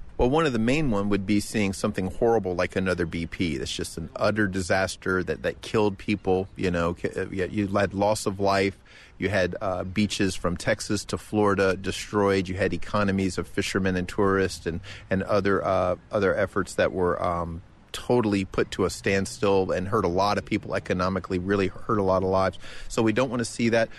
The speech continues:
But we also don't wanna see something like what still goes on off of, uh, the coast of Louisiana with Taylor Oil, where there's a,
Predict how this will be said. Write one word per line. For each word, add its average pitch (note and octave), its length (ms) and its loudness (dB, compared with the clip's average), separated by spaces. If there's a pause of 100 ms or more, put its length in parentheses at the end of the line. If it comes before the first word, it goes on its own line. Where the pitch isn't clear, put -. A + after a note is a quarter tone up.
(140)
But B2+ 100 2
we C3+ 120 6
also D#3 280 2
don't B2 180 0
wanna A#2 140 2
see A2+ 220 -2
something A2 320 -2
like G#2 260 4
what G#2+ 160 2
still A#2+ 300 2
goes A2 260 2
on G#2+ 320 2
off G#2 240 0
of, G2+ 180 2
uh, G2+ 140 6
the G2 120 -2
coast A2 280 -4
of G#2 100 -4
Louisiana G#2+ 640 2
with - 160 -2
Taylor G#2+ 320 2
Oil, G2 340 4
where F#2 240 2 (340)
there's G#2 200 2
a, G2 140 2